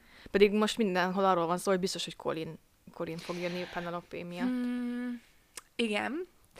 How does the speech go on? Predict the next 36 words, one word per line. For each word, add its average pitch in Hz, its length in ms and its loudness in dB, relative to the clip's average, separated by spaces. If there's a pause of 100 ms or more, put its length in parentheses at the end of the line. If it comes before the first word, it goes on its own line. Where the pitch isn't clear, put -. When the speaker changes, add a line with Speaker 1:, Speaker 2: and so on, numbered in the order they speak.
(480)
Speaker 2:
Én 240 140 4
nem 302 180 4
tudom, 214 220 0
hogy 220 180 -2
tudnák 196 460 -2
ezt 202 220 -6
még 202 340 -8
tovább. 185 520 -2 (600)
Speaker 1:
Nem 202 140 -2
is 202 160 0
Speaker 2:
Igen, 254 200 8
Speaker 1:
kéne 175 200 0
Speaker 2:
tehát - 180 -4
Speaker 1:
nagyon. 175 200 8
Speaker 2:
hogyha 254 260 10
Benedict 254 460 10
Speaker 1:
Mhm. 226 100 0
Speaker 2:
jönne, 220 220 10
akkor 247 360 6
Colin 226 340 8
és 208 300 -2
Penelope 190 720 2 (520)
sztoria 214 600 6
hogy 320 180 10
tudna 202 380 4
még 208 480 4 (760)
egy 202 180 4
évadon 220 440 8
keresztül 196 440 4
menni? 175 600 0 (380)
Úgy, 202 260 0
hogy 214 160 0
nem 208 240 -2
jönnek 180 360 -6
össze, 185 360 -4
érted? 208 440 -8